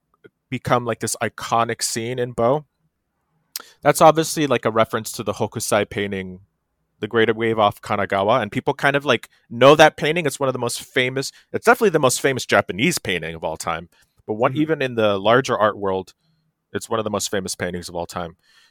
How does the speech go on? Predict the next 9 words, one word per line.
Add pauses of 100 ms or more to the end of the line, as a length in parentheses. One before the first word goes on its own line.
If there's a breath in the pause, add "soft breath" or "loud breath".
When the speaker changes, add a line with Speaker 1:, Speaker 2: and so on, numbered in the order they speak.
Speaker 1:
So
people
were
like,
"Oh,
I
get
that
reference.